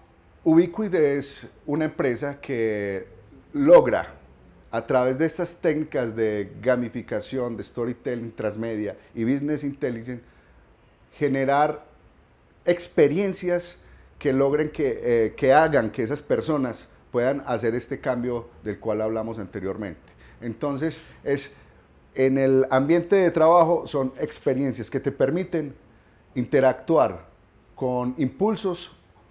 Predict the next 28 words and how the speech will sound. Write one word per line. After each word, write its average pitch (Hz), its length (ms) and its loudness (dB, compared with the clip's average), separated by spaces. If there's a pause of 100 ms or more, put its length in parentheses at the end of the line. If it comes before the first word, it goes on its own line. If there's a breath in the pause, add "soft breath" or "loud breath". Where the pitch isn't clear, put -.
(460)
eh, 107 840 0
con 131 200 -2
estímulos 147 480 0
más 123 180 -2
bien, 165 280 -2 (680 soft breath)
que 127 120 -4
te 120 160 -6
puedan 160 400 2
ayudar 147 460 4
a 127 60 -4
hacer 120 160 -4
una 143 140 -4
transformación 117 920 -6 (320)
de 127 120 -6
tu 123 140 -4
vida 120 200 0
corporativa. 101 760 -6
Y 139 160 -2
en 160 120 2
la 151 140 4
calle, 117 400 2 (1300 soft breath)
lo 127 220 0
que 143 100 0
hacemos 165 300 0
son 131 300 -4 (220)
espacios, 175 920 2
eh, 113 240 0 (100)
o, 104 480 -4